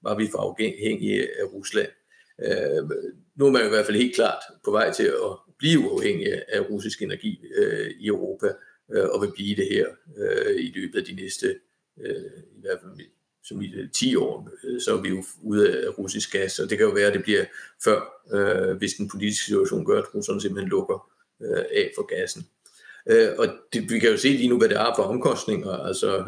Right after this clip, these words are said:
øh, energipriserne, øh, er enormt høje. Øh,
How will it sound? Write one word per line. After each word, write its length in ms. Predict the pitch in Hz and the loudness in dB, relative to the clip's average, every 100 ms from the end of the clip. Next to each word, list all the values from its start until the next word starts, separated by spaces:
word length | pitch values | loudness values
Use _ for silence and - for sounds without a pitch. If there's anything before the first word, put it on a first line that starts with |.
| 98 | -2
øh, 520 | 104 98 98 98 98 92 | 0 2 2 2 0 0
energipriserne, 840 | 101 98 98 113 101 104 95 92 - | 0 -2 -2 -2 0 0 0 -2 -4
øh, 480 | 98 95 - - - | 0 0 0 -2 -2
er 60 | - | -4
enormt 320 | 92 98 98 | -6 -6 -6
høje. 380 | - 92 104 127 127 - - - _ _ - | 0 2 4 2 -2 -12 -20 -20 _ _ 0
Øh, 540 | 104 101 90 85 67 | 4 6 4 2 2